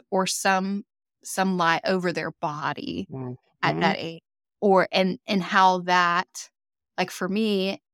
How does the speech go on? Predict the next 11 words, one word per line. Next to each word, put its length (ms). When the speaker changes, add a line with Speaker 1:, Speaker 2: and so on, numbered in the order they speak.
Speaker 1:
the, 460
like 180
you 60
were 60
saying, 260
shining 380
a 60
light 160
in 60
the 80
darkness, 600